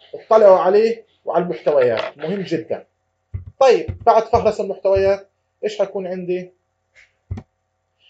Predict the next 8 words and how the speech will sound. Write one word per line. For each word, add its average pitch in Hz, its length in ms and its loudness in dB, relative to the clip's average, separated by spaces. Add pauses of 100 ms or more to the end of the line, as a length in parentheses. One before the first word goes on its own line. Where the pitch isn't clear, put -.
(160)
حيكون 220 260 -4
عندي 196 220 0
الانترودكشن 190 720 -6
والباك 170 600 -6
جراوند، 120 400 -8 (840)
مقدمة 151 760 -8
حول 196 280 -2
الموضوع 185 680 -6